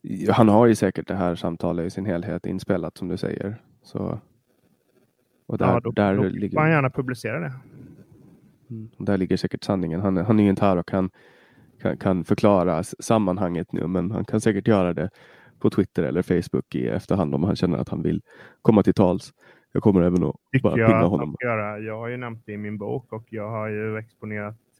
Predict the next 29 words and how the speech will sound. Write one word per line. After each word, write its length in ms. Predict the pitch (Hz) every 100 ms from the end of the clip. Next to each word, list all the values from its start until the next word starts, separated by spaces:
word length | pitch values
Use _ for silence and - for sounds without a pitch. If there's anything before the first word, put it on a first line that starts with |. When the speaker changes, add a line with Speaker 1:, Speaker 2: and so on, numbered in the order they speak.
| -
Speaker 2:
Inte 220 | 113 107
rasismen 560 | 110 - 113 - 104
i 120 | 104 101
min 220 | 98 98
bok 300 | 104 131 127 -
också. 440 | 110 - 107 104 _
Och 180 | 113 110
alla, 280 | 110 104 101 101 _ _ _ _ _ _ _ _ -
eh, 920 | 110 107 107 107 104 104 104 104 101 104
de 160 | 113 107
här 120 | 107
konspirationerna 680 | 104 107 - 107 - 104 101
i, 320 | 107 104 98
eh, 180 | 98 98
trollgruppen 720 | - 113 101 95 98 - 101
Dumma 520 | 98 107 104 98 98
och, 480 | - 107 110 _ -
eh, 520 | 101 101 101 101 101 101 _ _ _ _ _ _ _ _ _ _ _ _ -
Henrik 280 | 110 104 -
Johansson 360 | 110 107 - -
får 100 | 113
gärna 180 | 104
kommentera 420 | 101 107 101 104 107
det. 80 |
Han 180 | 104 113
har 100 | 120
inte 300 | 123 113 -
kommenterat 560 | - 120 110 107 101 113
boken 500 | 107 104 - 107